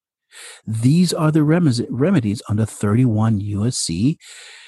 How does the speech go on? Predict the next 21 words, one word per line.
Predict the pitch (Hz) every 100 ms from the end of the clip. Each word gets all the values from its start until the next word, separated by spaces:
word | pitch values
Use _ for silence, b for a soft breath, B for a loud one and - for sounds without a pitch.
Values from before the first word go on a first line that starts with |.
| B B B _ _ _ -
thirty-seven | 123 107 113 - 104 110
twenty | - 101 95 107
D. | 123 220 151 - _ B B B
Now, | 160 143
the | 139
state | - 220
of | 190
Georgia | 143 143 139 110
doesn't | 127 139 135
tell | 120 170 185 262
the | 175 139
employer | 123 110 - 113 101 98
that. | 135 143 - _ B B
So | -
they | 170 254
leave | 175 190 220 185
them | 135 -
out | 127 120
there | 113
thinking, | 110 - 247 220 127 104 -
"Oh, | 113 92